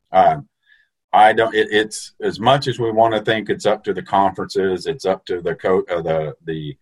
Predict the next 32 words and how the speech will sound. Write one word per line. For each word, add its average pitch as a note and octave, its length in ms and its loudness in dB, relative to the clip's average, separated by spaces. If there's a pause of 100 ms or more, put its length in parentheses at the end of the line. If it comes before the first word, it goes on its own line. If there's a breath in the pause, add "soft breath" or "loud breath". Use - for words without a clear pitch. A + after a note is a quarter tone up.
(380)
administration, F#2+ 1040 0
the, E2 200 -8 (100)
the, D#2 340 -2
the, D2 340 -6 (520)
the, D#2+ 320 -6
um, D2+ 500 -2 (760)
you F2+ 100 -6
know, E2 80 -2
athletic F#2 480 0
directors. F2+ 460 -2
It's F2 180 -6
not. G#2 320 2
It's E2 180 -6
up A2 220 2
to F#2+ 460 -6
the E2 100 -8
state G2 260 0
governments. F2+ 760 -6
And D#2+ 420 -6
if, E2+ 280 -2 (720)
um, F2+ 300 2
we F#2+ 160 2
actually G#2+ 340 2
talked F#2+ 300 6
with E2+ 140 -6
Gabe F#2+ 240 4
Ikard, F2 480 4
former F#2+ 280 0
Sooner, F#2 420 -4
and E2 80 -8
he's, E2+ 260 -10
uh, F2 160 -8